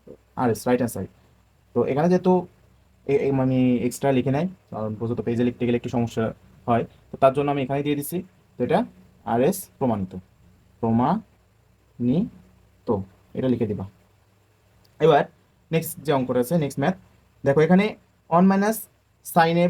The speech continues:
by, অর্থাৎ root over one minus sin a by one plus sin a সমান সমান sec a minus tan a, এটা আমাদের প্রমাণ করতে বলছে। তো প্রথমে তাহলে আমাদের এখানে কি করতে হবে? প্রথমে আমরা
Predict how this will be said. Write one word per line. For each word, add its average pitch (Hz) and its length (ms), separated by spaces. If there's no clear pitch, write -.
by, 156 160
অর্থাৎ 147 200
root 175 180
over 151 140
one 175 120
minus 185 200
sin 170 180
a - 80
by 202 100
one 185 140
plus 160 200
sin 117 180
a 104 40
সমান 180 300
সমান 156 180
sec 175 320
a - 20
minus 156 300
tan 175 200
a, - 20
এটা 165 140
আমাদের 180 160
প্রমাণ 156 180
করতে 127 180
বলছে। - 180
তো - 120
প্রথমে 196 240
তাহলে 208 180
আমাদের 190 180
এখানে 185 180
কি 175 100
করতে 175 180
হবে? 160 140
প্রথমে 165 280
আমরা 170 140